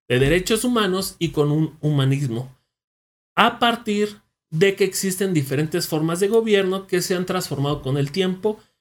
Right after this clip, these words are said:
y analizar los cambios y permanencias de elección de nuestras autoridades de gobierno. Hay que conocer cómo nos gobiernan para criticar o establecer una visión diferente.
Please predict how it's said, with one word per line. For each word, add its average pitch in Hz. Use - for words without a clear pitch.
y 214
analizar 185
los 180
cambios 185
y 190
permanencias 143
de 139
elección 127
de 175
nuestras 131
autoridades 120
de 143
gobierno. 185
Hay 120
que -
conocer 190
cómo 196
nos 214
gobiernan 196
para 196
criticar 160
o 190
establecer 127
una 135
visión 120
diferente. 156